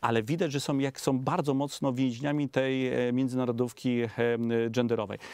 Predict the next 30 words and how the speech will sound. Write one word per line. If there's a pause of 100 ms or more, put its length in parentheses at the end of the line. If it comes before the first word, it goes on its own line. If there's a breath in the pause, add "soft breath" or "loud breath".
(200 loud breath)
Ufam,
że, (500)
e,
Donald
Trump,
e,
który
już
zapowiedział (140)
absolutne
zakazanie, (380 loud breath)
e,
finansowania, (180)
e,
ideologii
woke,
e,
ideologii
gender,
ideologii
L
G
B
T, (260 loud breath)
da
przykład,
e,
pewnej
odwagi,
bo,